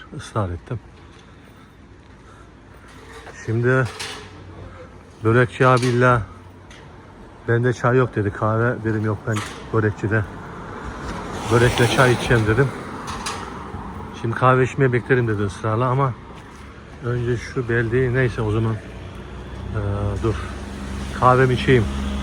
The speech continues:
Fırıncıya gidip kahvemizi içelim. Adama da söz verdik. Çok ısrar etti çünkü. Ondan sonra gezmeye devam ederiz. Şimdi yollarda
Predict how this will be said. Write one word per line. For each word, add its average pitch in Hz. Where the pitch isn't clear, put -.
Fırıncıya 123
gidip 120
kahvemizi 123
içelim. 117
Adama 117
da 117
söz 113
verdik. 104
Çok 110
ısrar 110
etti 95
çünkü. 107
Ondan 113
sonra 110
gezmeye 107
devam 110
ederiz. 95
Şimdi 123
yollarda 165